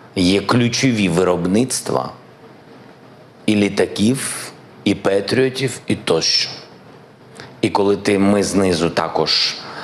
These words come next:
домовляємось, вони мають потім відповідні сигнали і вплив на, е, інших людей у владі Сполучених Штатів. Нам треба скорочення навчання на Ф шістнадцять, нам треба розширення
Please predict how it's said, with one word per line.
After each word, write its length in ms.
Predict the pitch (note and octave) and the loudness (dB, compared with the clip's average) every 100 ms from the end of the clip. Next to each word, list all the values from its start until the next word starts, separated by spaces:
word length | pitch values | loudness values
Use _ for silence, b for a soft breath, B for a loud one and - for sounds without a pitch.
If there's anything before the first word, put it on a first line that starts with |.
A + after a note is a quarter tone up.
| B - | B -4
домовляємось, 840 | - F2 E2+ E2+ G#2+ C3 C3+ A#2+ | -2 0 0 2 2 2 2 0
вони 240 | F2 F2+ G2+ | 0 0 2
мають 420 | F2+ F2 F#2+ F#2 | 0 0 -2 -2
потім 500 | F2 G2+ - G#2+ F2 | 0 0 0 -2 0
відповідні 760 | F2 F#2 F#2+ F#2 G#2+ G#2 G2+ | 0 -2 -2 0 2 2 2
сигнали 600 | F#2 G2+ D#2+ F#2 A#2 A2+ | 2 0 0 2 2 2
і 40 | F#2 | 0
вплив 420 | - G2 A#2 - | 0 0 0 -2
на, 260 | F#2 F#2+ A#2 - - B B B F#2+ | -2 0 -2 -8 -18 B B B 0
е, 360 | F2 E2+ D#2 - - | 2 2 0 -4 -2
інших 400 | A#2+ G#2+ - F2+ | 0 0 0 0
людей 340 | F2+ F2+ G#2 | 2 2 2
у 420 | A2 - G#2 A2 | 0 0 2 2
владі 420 | A2 F#2 F#2 F#2 F2+ | 2 2 2 0 -2
Сполучених 480 | - F2+ - E2+ | -2 -2 0 -2
Штатів. 380 | - D#2+ - - - B B B | 0 -2 -4 -8 -14 B B B
Нам 200 | G2 G#2 | -2 0
треба 480 | - A#2+ A#2 G#2+ - - - - | 0 0 2 0 -2 -12 -18 -4
скорочення 920 | - - C#3 C#3+ C3 - - E2 D2 | -4 0 2 4 2 0 -2 0 2
навчання 800 | D#2+ G#2+ - - F#2+ F2 D2+ D2 - - - | 2 0 0 -2 0 2 0 -2 -8 -16 -8
на 140 | E2+ E2 | -4 -2
Ф 160 | D#2+ | -2
шістнадцять, 680 | - D#2 - E2+ E2 - A#2 - - - B B - | -2 -2 -2 -2 -2 -2 -4 -8 -18 -16 B B 0
нам 240 | G2+ A2 | 0 2
треба 500 | G#2 A2+ A2 A2 A2+ | 0 0 2 2 2
розширення 760 | A#2 B2 - C#3 A2+ G2+ F2+ D#2 | 2 2 0 2 2 4 4 2